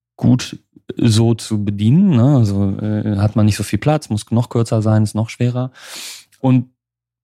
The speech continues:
wie so oft, dieser,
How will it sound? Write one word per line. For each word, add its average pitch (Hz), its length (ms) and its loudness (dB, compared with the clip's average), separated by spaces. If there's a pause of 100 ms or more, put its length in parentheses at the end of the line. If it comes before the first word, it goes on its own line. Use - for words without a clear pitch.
(120)
wie 117 200 4
so 113 160 2
oft, 139 300 -4 (1200)
dieser, 104 440 2